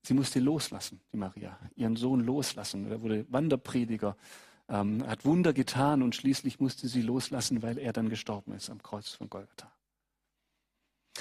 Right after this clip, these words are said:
Also das war nicht so ein einfacher Auftrag jetzt irgendwie, nicht sowas, wo man sagen kann, „Oh, das ist ja ein ruhiges, chilliges,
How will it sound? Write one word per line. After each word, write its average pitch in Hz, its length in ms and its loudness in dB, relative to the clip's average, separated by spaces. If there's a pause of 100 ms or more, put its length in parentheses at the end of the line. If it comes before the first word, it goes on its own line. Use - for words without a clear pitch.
(140)
Also 117 180 4
das 151 180 6
war 160 140 8
nicht 214 220 6
so 147 140 6
ein 139 80 8
einfacher 135 580 4
Auftrag 131 640 4
jetzt - 180 2
irgendwie, 123 400 4
nicht 160 180 4
sowas, 156 280 4
wo 143 40 4
man 131 160 6
sagen 139 260 4
kann, 127 180 2
„Oh, 113 140 -2
das 156 220 2
ist 170 120 2
ja 131 100 2
ein 113 140 0
ruhiges, 185 540 0
chilliges, 180 560 2